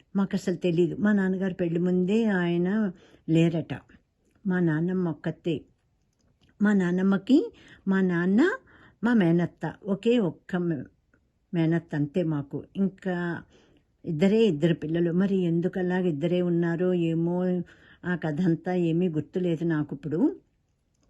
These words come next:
మా నాన్నగారు ఒక్కరే అవటంతోటి మొత్తం ఆస్తి పాస్తులు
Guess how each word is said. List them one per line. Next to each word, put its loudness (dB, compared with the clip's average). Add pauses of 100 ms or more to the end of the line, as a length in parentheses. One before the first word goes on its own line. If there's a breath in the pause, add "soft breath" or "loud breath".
(1040 soft breath)
మా -2
నాన్నగారు 0
ఒక్కరే -4
అవటంతోటి -2 (1080 soft breath)
మొత్తం -4 (280)
ఆస్తి -2 (140)
పాస్తులు -4